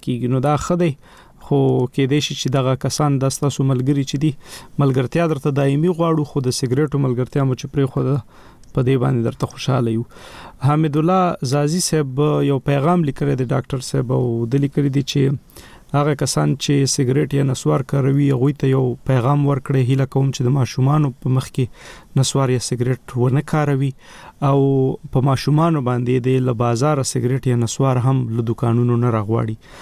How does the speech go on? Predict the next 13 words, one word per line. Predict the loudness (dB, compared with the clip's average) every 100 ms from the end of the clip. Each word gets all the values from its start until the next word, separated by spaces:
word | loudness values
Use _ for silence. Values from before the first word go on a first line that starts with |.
| -20 -12 -2
او | 0 2
بله | 0 0
دا |
چې | -2 -2
په | 0 2
عامه | 2 2
ځایونو | 0 0 -2 -2
کې | 0
هم | 2 2 0
باید | 0 0 -2
دغه | -2 -2
خلک | 0 0 0
دا | -2